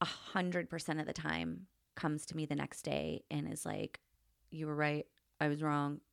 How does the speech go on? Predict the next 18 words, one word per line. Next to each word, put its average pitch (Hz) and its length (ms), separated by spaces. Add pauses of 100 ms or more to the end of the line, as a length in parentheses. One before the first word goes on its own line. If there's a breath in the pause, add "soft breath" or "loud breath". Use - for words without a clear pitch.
I 143 60
accept 143 280
my 143 100
consequence. 135 760 (120)
Like, 131 340 (480)
apologies, 147 840 (100)
love." 139 640 (840 loud breath)
Because 233 340
we 294 160 (140)
do 208 600 (880)
have - 500
to 233 460 (580)
mold 220 960 (160)
these 240 260
little 277 680 (480 soft breath)
humans 208 920 (160)
into 269 680 (520)
adults 254 1000